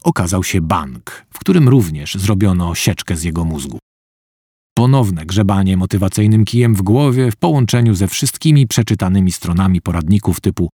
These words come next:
„Zostań fenomenalnym handlowcem”, „Wykreuj marzenia swoich klientów i spełń je”, czy może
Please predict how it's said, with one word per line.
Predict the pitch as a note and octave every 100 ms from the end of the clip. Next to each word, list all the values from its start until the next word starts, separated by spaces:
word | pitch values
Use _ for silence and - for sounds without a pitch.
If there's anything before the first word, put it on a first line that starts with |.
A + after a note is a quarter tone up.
| _ _
„Zostań | E2+ F#2+ E3+ - C#3 B2+
fenomenalnym | - A#2 B2+ B2 C3+ E3 C#3+ C3+
handlowcem”, | - C#3 C3 C3+ - - D#2 C3+ - - -
„Wykreuj | G#2 C3 - C3+ C#3 C#3 C3
marzenia | A2 B2 B2+ C#3 B2+
swoich | - B2+ A2+ -
klientów | F#2 C3+ F3+ - E3+ A#2+
i |
spełń | A2+ - D3 C#3 F#2+
je”, | D2 C#2+ C2 - _ _ -
czy | A#2+
może | G#2+ G2+ G2